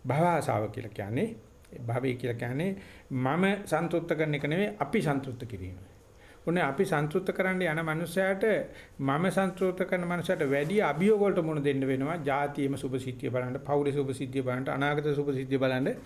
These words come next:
ආන්නේම කරන්න ගියාට පස්සේ එන බාධාවලදී එන තරහට කියනවා විභව තණ්හාව කියලා.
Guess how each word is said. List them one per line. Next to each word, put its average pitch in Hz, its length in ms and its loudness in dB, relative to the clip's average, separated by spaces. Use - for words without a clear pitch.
ආන්නේම 151 500 0
කරන්න 147 260 -2
ගියාට 139 260 0
පස්සේ 143 300 2
එන 143 280 0
බාධාවලදී 180 840 4
එන 175 160 2
තරහට 170 420 2
කියනවා 160 280 2
විභව 190 360 6
තණ්හාව 131 460 0
කියලා. 131 300 2